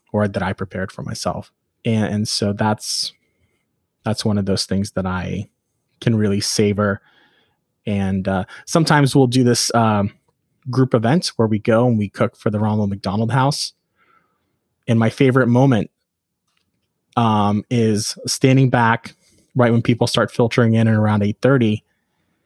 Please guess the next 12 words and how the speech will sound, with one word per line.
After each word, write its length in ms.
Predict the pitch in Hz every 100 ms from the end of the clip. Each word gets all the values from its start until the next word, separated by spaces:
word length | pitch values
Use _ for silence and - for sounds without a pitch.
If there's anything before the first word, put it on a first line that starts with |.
| _ _ _
and 160 | 120 113
just 240 | - -
watching, 760 | 123 110 113 - 110 98 104 - _ _ _ _ _ _ -
uh, 220 | 110 104
these 280 | 104 107 -
families 800 | 123 113 113 107 101 104 - - _ _ _ _
enjoy 760 | 117 107 - 113 110 107 104 110 _
a 100 | -
meal 220 | 123 180 175
that 120 | 107
you 100 | 101
prepared. 500 | - - - 87